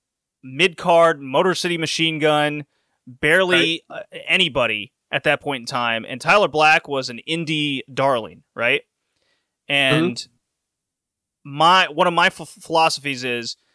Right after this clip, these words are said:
Speaker 1: if you're a great worker and charismatic wrestler or any, any of the above,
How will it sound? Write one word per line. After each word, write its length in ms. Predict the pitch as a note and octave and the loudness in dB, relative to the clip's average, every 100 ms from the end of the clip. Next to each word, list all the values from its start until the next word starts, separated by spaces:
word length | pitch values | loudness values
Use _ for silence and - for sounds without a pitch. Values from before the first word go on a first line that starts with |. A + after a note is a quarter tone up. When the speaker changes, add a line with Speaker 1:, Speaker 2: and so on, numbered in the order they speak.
| _ _ _ | _ _ _
Speaker 1:
if 200 | C#3+ - | -6 -4
you're 400 | D3 A3 B3 G#3+ _ | 2 6 4 2 _
a 180 | E3+ D3 | -2 -2
great 480 | - A#2+ C#3 G3+ E3+ | -4 -4 0 0 -2
worker 640 | D3+ E3 E3+ E3 D#3+ E3 - | -2 -2 -2 -4 -4 -6 -6
and 200 | C3+ A#2+ | -8 -8
charismatic 560 | - F#3+ E3 E3+ D#3+ | -2 -2 0 0 -2
wrestler 500 | D3+ C3+ - C#3 C3 | 0 -2 -2 -6 -6
or 200 | - B2 - | -6 -8 -4
any, 300 | E3 F3+ E3 | -2 0 0
any 240 | E3+ E3+ | 0 0
of 120 | D#3+ | 0
the 100 | C#3 | -2
above, 440 | C3 C3+ A2 G#2 | -2 -2 -2 -4